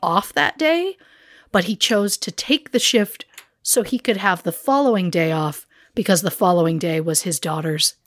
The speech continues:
tenth birthday. The police ambulance was a black and white Plymouth wagon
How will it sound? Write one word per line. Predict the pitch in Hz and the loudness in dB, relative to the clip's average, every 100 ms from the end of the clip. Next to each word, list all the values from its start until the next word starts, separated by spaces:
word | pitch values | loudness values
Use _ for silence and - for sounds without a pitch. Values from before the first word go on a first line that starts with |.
| _ | _
tenth | - 160 - - | 0 0 0 -4
birthday. | 156 - - - - _ - - - - - - _ _ - | -4 -4 -12 -14 -18 _ -20 -20 -20 -20 -20 -20 _ _ -2
The | 190 | -2
police | - 214 277 - | 0 -2 0 0
ambulance | 202 185 196 240 330 - - | 0 2 2 0 0 -8 -2
was | 175 | 0
a | 165 | 0
black | 160 165 160 185 | 2 2 2 2
and | 262 196 | 0 2
white | 165 220 - | 0 0 -8
Plymouth | - - 302 294 - - | -12 0 2 2 -2 -4
wagon | 170 165 165 175 | -2 0 0 -2